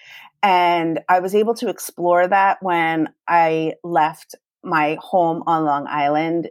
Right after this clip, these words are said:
in a very dysfunctional, divorced parents. And I went to college in Vermont. And my holistic health class was they brought a shaman in and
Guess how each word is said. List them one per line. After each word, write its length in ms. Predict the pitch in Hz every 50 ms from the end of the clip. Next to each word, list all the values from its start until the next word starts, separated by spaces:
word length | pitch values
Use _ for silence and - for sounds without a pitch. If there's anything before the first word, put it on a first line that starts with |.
| -
in 360 | - 156 156 151 147 147 143 131 -
a 60 | 151
very 360 | 147 165 160 170 175 175 165
dysfunctional, 1120 | 156 131 117 - - - 143 147 160 156 151 - - 160 151 151 147 147 147 147 143 143 - _ - - - - - _ _
divorced 600 | - 170 156 170 170 175 170 165 160 160 - _
parents. 760 | - - 165 160 160 151 156 160 160 - - - - - - _ - - - - _ -
And 140 | 180 180
I 80 | 180 185
went 160 | 196 214 220
to 80 | 240 226
college 760 | - - 196 190 196 202 202 190 175 165 160 156 156 - - _ _ _ _
in 200 | - 180 175 165
Vermont. 540 | 160 160 151 151 151 147 143 135 127 - - - _ _ _ _ _ _ _ _ _ _
And 400 | - 190 185 175 170 160 156 160 - -
my 140 | 208 190 180
holistic 420 | 196 220 214 226 226 220 - 196
health 320 | - - 214 214 220 220 -
class 380 | - 202 180 170 165 165 - -
was 160 | 175 170 160
they 120 | 185 185
brought 280 | 180 180 196 196 196 180
a 60 | 175
shaman 680 | - - - - 185 180 185 180 180 170 156 151 147 135
in 520 | - 160 156 151 143 147 143 139 143 156 156 - - - - _ _ -
and 360 | 180 175 170 165 165 165 -